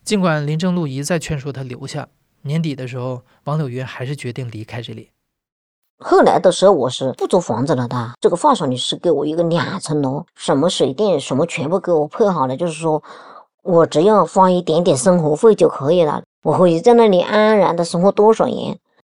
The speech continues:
Speaker 2: 在连俊东的眼里，我天生就是一个艺术家。他就说：“你一定要做一个艺术家，你，你要在这里坚持一直下去，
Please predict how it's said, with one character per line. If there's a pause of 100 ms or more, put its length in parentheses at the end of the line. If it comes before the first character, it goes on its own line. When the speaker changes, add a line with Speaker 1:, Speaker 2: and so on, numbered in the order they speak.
(180)
Speaker 2:
在
连
俊
东
的
眼
里，
我
天
生
就
是
一
个
艺
术
家。 (360)
他
就
说
：“你
一
定
要
做
一
个
艺 (160)
术
家，
你，
你
要
在
这
里
坚
持
一
直
下
去，